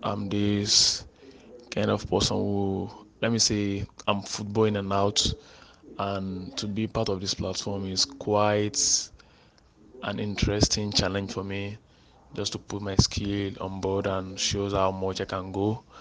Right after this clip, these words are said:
or how far I can, I can go when it comes to football analysis and stuff like that. So I'm really, really happy. I'm really, really happy and kind of, let me just say I'm happy to work with you guys, and I'm looking forward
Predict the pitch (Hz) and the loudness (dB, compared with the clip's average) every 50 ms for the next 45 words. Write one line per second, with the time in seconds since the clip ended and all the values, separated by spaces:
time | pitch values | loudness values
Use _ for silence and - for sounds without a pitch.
0 | - - - - 95 92 98 98 98 - 101 95 - 98 92 92 87 85 90 - | -20 -20 -6 0 2 4 4 4 4 2 -2 0 0 -2 -2 -2 -4 -6 -6 -6
1 | 95 92 92 90 98 95 98 98 98 101 98 98 90 - - 95 95 - - 98 | -6 -6 -4 -4 -2 0 0 0 0 0 -2 -4 -4 -4 -6 -6 -6 -6 -8 -8
2 | 92 - 95 92 98 95 92 95 95 95 95 95 95 95 92 98 98 92 92 - | -8 -8 -8 -4 -2 -2 -2 -2 -2 -4 -4 -4 -4 -4 -2 -2 -2 -2 0 -2
3 | - - 98 95 92 90 87 82 95 92 90 - - - - - - - - - | 0 0 0 -2 0 -2 -2 -2 -2 -4 -2 -4 -6 -10 -12 -18 -18 -18 -18 -20
4 | - - - - - 131 123 120 123 135 151 160 151 139 131 123 120 110 107 - | -20 -14 -8 -4 0 2 2 4 4 4 4 4 4 4 6 6 6 6 4 4
5 | - 104 98 92 98 98 95 95 92 92 92 92 90 85 85 80 82 98 107 110 | 0 -2 -2 0 0 -2 -2 -2 -4 -4 -6 -8 -8 -10 -10 -8 -4 -2 -2 0
6 | 110 107 101 101 101 101 98 95 92 - 98 98 95 95 92 92 92 92 - - | 0 0 0 0 0 2 2 2 0 0 -2 0 0 0 -2 -4 -6 -10 -10 -12
7 | - - 101 101 98 95 95 92 90 90 - - - - - - - - - - | -8 -4 -4 -2 0 0 0 0 -2 -6 -12 -16 -16 -18 -18 -20 -20 -20 -20 -20
8 | - - - - - - - - - - _ - - - - - - - - 120 | -20 -20 -20 -20 -20 -20 -20 -20 -20 -20 _ -20 -20 -20 -20 -20 -20 -10 -6 -4
9 | 143 147 131 131 123 123 110 101 95 92 95 92 - 95 92 90 - - - - | 0 2 4 4 4 4 2 2 2 -2 -4 -4 -6 -6 -8 -8 -8 -4 -4 -4
10 | 90 92 92 92 95 98 98 95 - 104 - 98 95 90 98 95 92 90 92 92 | -2 -2 -4 -2 -2 -2 -2 -2 -4 -8 -6 -6 -6 -4 -4 -4 -4 -4 -6 -6
11 | 92 92 92 92 92 90 92 95 107 110 - 123 120 120 - 104 95 92 87 85 | -8 -6 -6 -6 -6 -6 -4 -4 -4 -2 0 0 -2 0 2 4 4 4 4 2
12 | - | 0